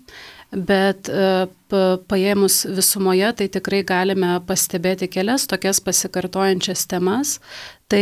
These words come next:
yra įvairios netektys, artimųjų netektys, po kurių, e, žmonės, e, pradeda vartoti alkoholį arba kitas medžiagas ir pamažu iškrenta iš socialinio gyvenimo, tai praranda darbą, praranda artimuosius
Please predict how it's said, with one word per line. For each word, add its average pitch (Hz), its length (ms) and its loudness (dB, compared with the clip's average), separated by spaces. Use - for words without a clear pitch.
yra 196 400 2
įvairios 202 640 2
netektys, 240 880 0
artimųjų 220 720 0
netektys, 220 840 0
po 202 160 2
kurių, 196 400 2
e, 185 580 2
žmonės, 185 680 4
e, 185 300 -4
pradeda 170 680 -2
vartoti 175 720 -4
alkoholį 202 800 -2
arba 175 360 -4
kitas 185 460 -2
medžiagas 208 680 0
ir 202 240 2
pamažu 196 420 4
iškrenta 185 500 2
iš - 240 0
socialinio 202 640 0
gyvenimo, 180 540 2
tai 165 180 -4
praranda 165 520 -2
darbą, 202 460 0
praranda 175 600 0
artimuosius 214 920 0